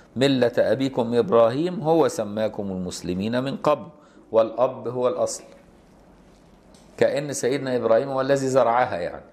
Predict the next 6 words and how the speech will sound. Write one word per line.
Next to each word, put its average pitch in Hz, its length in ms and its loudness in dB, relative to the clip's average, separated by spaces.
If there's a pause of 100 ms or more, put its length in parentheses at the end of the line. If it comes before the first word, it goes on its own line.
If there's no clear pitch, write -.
(600)
لأنه 117 320 2
هو 123 200 4
الذي 120 340 0
أشهرها، 147 600 -2 (1700)
هو 120 120 4
شهرها 131 720 0